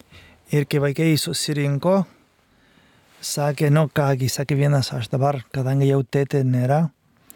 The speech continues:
noriu jum pasakyti vieną dalyką. Nu, sakykit.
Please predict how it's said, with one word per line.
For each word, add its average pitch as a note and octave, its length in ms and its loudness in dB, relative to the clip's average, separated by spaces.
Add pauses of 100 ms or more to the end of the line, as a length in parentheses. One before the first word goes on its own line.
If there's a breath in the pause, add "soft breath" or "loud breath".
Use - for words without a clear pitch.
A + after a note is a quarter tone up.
(380 loud breath)
noriu C#3+ 260 2
jum C#3 120 2
pasakyti C#3 520 -2
vieną C#3 260 0
dalyką. D3 400 -2 (720)
Nu, C3+ 100 0
sakykit. - 540 -12